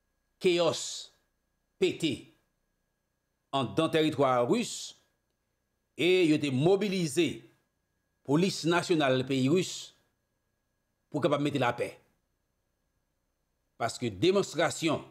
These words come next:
tout côté. Peuple russe l'a campé. Il dit que il complètement refusé pour y voyer petit yo al mouri nan yon gè ki pa menm konprann.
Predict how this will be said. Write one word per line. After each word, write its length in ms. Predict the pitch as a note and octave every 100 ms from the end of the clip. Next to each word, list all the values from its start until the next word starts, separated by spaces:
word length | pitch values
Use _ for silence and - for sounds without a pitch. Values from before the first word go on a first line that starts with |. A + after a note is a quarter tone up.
| _ _ _ _ _ _ _ _ _ _
tout 120 | A3+
côté. 340 | D#3+ F3+ - - _ _ _ _ _ _ _ _ _ _ _ _ _ _ _ _
Peuple 240 | G3+ C3+
russe 220 | D#3 F3+
l'a 140 | F#3 E3+
campé. 420 | F3+ D3+ D3 - - _ _ _ _ _ _ _ _ _
Il 100 | C#3+
dit 140 | E3 A3+
que 200 | A3+ G#3+ - _ _ _ _ _ _ _ _ _
il 100 | A#2+
complètement 840 | - - F#3+ A#3 F3+ G#3+ G#3+ G#3 - _ _ _ _ _
refusé 800 | B2+ A3+ A#3 A#3 E3+ E3 - - _ _ _ _ _
pour 120 | -
y 40 | E3+
voyer 340 | F3 G3 F#3+
petit 260 | F3+ - A#3+
yo 340 | D3+ D3 G#2+ - _ _ _ _ _ _
al 200 | D#3 G3+ G#3
mouri 380 | G#3 D3+ D3 C3 - _ _ _ _ _ _ G#2+
nan 140 | C#3+
yon 160 | F#3+ C#3
gè 220 | C#3 D3+ C#3+
ki 120 | D3
pa 120 | C#3+
menm 160 | C3+ C3+
konprann. 320 | C#3+ A2+ F2+